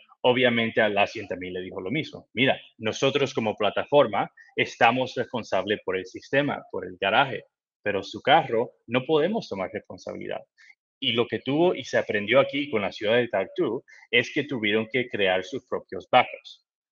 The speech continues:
Y ahora son clientes de Haiku en este sentido con lo que es backups. Pero vamos a entender un poquito lo que está, eh, eh, pidiendo dora en cuanto a los backups. Y aquí he agregado la directiva directa de dora,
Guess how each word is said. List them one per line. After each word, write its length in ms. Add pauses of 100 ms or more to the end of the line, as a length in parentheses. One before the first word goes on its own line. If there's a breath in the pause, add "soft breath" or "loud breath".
(220)
Y 220
ahora 260
son 220
clientes 500
de 100
Haiku 520
en 120
este 240
sentido 540 (220)
con 160
lo 120
que 120
es 120
backups. 560 (400 soft breath)
Pero 200
vamos 340
a 40
entender 380
un 120
poquito 580 (220 soft breath)
lo 180
que 80
está, 400
eh, 280 (440)
eh, 380
pidiendo 760
dora 400 (160)
en 140
cuanto 340
a 60
los 160
backups. 460 (200 loud breath)
Y 100
aquí 360
he 220
agregado 800 (160)
la 140
directiva 580
directa 440
de 160
dora, 320